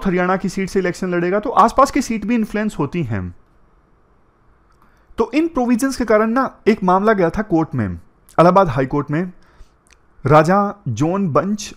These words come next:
वर्सेस यूनियन of इंडिया। इस केस में ना, इलाहाबाद हाई कोर्ट ने अपहेल्ड किया कि Representation of People Act नाइनटीन फिफ्टी वन के सेक्शन थर्टी थ्री क्लास सेवन में कुछ गलत नहीं है, सही है। मतलब, जो कुछ है संविधान के according है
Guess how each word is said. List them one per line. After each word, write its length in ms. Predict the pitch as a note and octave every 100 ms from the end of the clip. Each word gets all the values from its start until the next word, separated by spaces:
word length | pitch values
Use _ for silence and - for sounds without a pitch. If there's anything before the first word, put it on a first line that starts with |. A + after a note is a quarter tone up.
| C3
वर्सेस 320 | D3+ G#3 D3+
यूनियन 200 | D3+ E3
of 180 | E3 -
इंडिया। 300 | A#2+ A2+ G2 F#2 _ _ _ _ - -
इस 180 | D4+ -
केस 300 | A3+ B3 G#3+
में 80 |
ना, 60 | G#3+
इलाहाबाद 400 | - F#3+ A3 A#3
हाई 160 | D#3+ E3+
कोर्ट 280 | F#3 F#3+
ने 140 | F#3 G3+ -
अपहेल्ड 380 | - D#3 E3+
किया 300 | D#3 D#3 G3 A3 _ _ _ _ _ _ _ _ _ _ _ _
कि 100 | B3
Representation 600 | A3+ A3+ A#3+ A#3+ B3+ D#4
of 100 | -
People 280 | G#3+ A#3 B3+ -
Act 220 | F#3+ G#3
नाइनटीन 280 | F3+ F3 A3+
फिफ्टी 240 | G3+ F#3
वन 180 | F3+ G#3+
के 120 | A3
सेक्शन 440 | G#3+ F3+ - A3+ B3+ - _ F3
थर्टी 160 | D#3+
थ्री 200 | F#3 G#3
क्लास 340 | G#3 G3+ G#3 G#3+
सेवन 180 | G3 G3
में 140 | A#3
कुछ 220 | C#4 B3+
गलत 240 | D#3 F#3 G3
नहीं 200 | D#3+ D#3+
है, 160 | G#3+ B3 _ _ _ _ _ _
सही 280 | - C4+ A3
है। 80 |
मतलब, 440 | C3 C3+ C#3 B2 - _ _
जो 160 | C3 F3
कुछ 180 | G#3+ G#3+
है 80 |
संविधान 420 | A3 F3+ D3+ D3+ F3+
के 80 |
according 440 | G3+ - D#3+ D#3 F3+
है 280 | C3+ G#3+